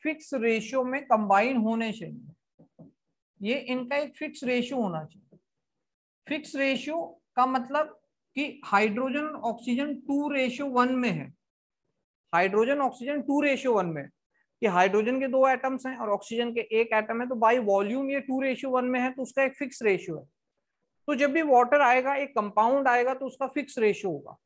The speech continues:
उसको भी हम pure substance कहेंगे। जैसे कि हम pure substance किसको नहीं कह सकते हैं कि हमने,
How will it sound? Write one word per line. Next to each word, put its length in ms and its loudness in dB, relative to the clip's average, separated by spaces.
उसको 300 -4
भी 120 2
हम 180 0
pure 240 4
substance 520 -4
कहेंगे। 360 -12
जैसे 280 2
कि 120 0
हम 240 0
pure 400 6
substance 600 -2
किसको 320 -6
नहीं 260 0
कह 120 0
सकते 380 -10
हैं 260 -4
कि 80 -4
हमने, 480 -2